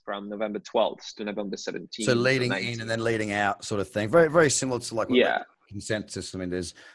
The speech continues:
Speaker 2: Ethereum, there's a whole bunch of growing. The Consensus for me, it's a little bit too full on. Uh, as you say, you know, too much going on. It's hard to network. It, it,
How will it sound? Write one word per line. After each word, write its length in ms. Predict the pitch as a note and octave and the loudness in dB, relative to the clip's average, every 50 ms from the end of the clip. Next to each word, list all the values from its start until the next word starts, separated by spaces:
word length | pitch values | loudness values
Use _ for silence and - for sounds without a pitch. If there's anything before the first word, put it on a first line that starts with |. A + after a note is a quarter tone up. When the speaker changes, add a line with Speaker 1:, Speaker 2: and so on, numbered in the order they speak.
| _ - | _ -10
Speaker 2:
Ethereum, 380 | - - - A2+ G#2 G#2 G#2+ | -10 -4 -2 0 0 2 2
there's 140 | G#2 G#2+ G2 | 2 2 0
a 60 | G#2+ | 2
whole 200 | F#2+ A#2 C3 B2 | 4 4 4 4
bunch 240 | - A#2+ A2+ A2+ - | 6 4 2 0 -2
of 180 | G#2 F#2 E2+ - | -6 -8 -6 0
growing. 240 | - A#2 A2+ A2+ A2 | 2 4 4 4 4
The 40 | G2+ | 0
Consensus 540 | - - A#2 - D3+ D3 C#3+ B2 A2+ G#2 | -2 -4 0 2 4 4 4 2 -2 -6
for 100 | - - | -8 -6
me, 80 | A2+ A2+ | -6 -4
it's 220 | G#2 A2+ G#2+ - | -4 -4 -4 -2
a 40 | B2 | 0
little 160 | A#2+ C3+ A#2 | 0 0 0
bit 80 | A2+ - | -2 -4
too 160 | - - A#2+ | -4 -4 -4
full 260 | - - - A2 G#2 | -2 -2 0 2 4
on. 180 | G#2+ C3 F3+ A3 - - - - - - - - | 4 4 2 0 -4 -10 -20 -20 -20 -18 -4 0
Uh, 160 | G#2 G#2+ A2 | 4 4 6
as 120 | A2+ A#2 A2+ | 6 4 4
you 80 | G#2+ | 2
say, 280 | F#2+ - A#2 A2 A2 G#2+ | 0 2 4 4 4 4
you 80 | G#2 G2 | 2 0
know, 240 | G2 G2+ G#2 G#2+ G#2 G2+ - G#2 G2+ _ | 0 0 0 0 -2 -6 -14 -20 -14 _
too 200 | - - C#3 A#2+ | -2 0 0 2
much 260 | A#2 A#2 A2+ - - | 2 2 0 0 -2
going 180 | - A2+ A2 G#2+ | 0 0 0 0
on. 60 | G#2+ | -2
It's 80 | G#2+ | -2
hard 200 | - B2 A#2 A2+ | 0 2 2 2
to 60 | G#2 G#2 | 2 2
network. 440 | G#2 G#2+ G#2+ G#2+ A2 A2 G#2+ - | 0 0 0 0 0 -2 -2 -2
It, 80 | A2 G#2+ | -6 -12
it, 120 | G#2+ G#2 | -14 -16